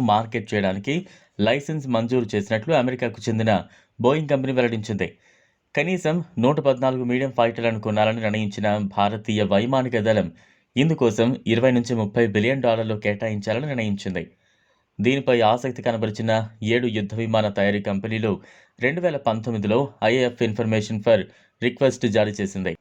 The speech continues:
గతంలో ఆఫర్ చేసిన సూపర్ హార్నెట్ విమానం తాజాగా ఎఫ్ ఫిఫ్టీన్ ఈఎక్స్ను ఆఫర్ చేసింది బోయింగ్ కంపెనీ. భారత వైమానిక దళ అవసరాలకు అనుగుణంగా ఏదో ఒక విమానాన్ని ఫైనల్ రేసులో పెట్టనుంది.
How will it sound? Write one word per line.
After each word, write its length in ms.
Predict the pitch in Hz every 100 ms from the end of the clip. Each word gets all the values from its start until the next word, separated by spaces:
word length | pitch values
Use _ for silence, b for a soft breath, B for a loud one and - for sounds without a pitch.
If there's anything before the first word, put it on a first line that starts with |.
| _ -
గతంలో 360 | 147 196 175
ఆఫర్ 300 | 143 143 151
చేసిన 280 | 135 135 139
సూపర్ 340 | 117 139 135 135
హార్నెట్ 360 | 127 127 113
విమానం 320 | 117 117 123 147
తాజాగా 420 | 120 107 113 117 127 -
ఎఫ్ 140 | 117
ఫిఫ్టీన్ 400 | 123 110 127 127 135 b b _ 127
ఈఎక్స్ను 680 | 160 - 123 120 - 131 101 87 _ 110
ఆఫర్ 340 | 131 135 117
చేసింది 440 | 120 107 110 107 120 120 -
బోయింగ్ 320 | 117 120 101
కంపెనీ. 340 | 107 101 95 82 b b b -
భారత 380 | 110 123 135 131
వైమానిక 500 | 113 123 127 117 113
దళ 160 | 113
అవసరాలకు 500 | 104 110 117 110 107
అనుగుణంగా 460 | 104 104 104 101 143 196 b b -
ఏదో 260 | 127 156 170
ఒక 140 | 131
విమానాన్ని 540 | 120 113 117 113 107 123
ఫైనల్ 400 | 123 113 117 117
రేసులో 320 | 104 101 120 123
పెట్టనుంది. 520 | 113 107 104 95